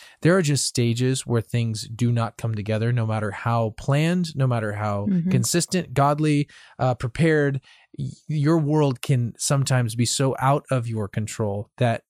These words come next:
Speaker 1: you don't get to always pick. And so maybe just have permission in your mind to know that maybe you're in a season that's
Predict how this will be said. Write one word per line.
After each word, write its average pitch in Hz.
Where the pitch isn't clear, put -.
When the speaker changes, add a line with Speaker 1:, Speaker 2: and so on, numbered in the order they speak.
Speaker 1:
you 131
don't 127
get -
to 117
always 110
pick. -
And 120
so 131
maybe 143
just 175
have 147
permission 120
in 127
your 113
mind 107
to -
know 123
that 110
maybe 127
you're 127
in 120
a 117
season 117
that's 101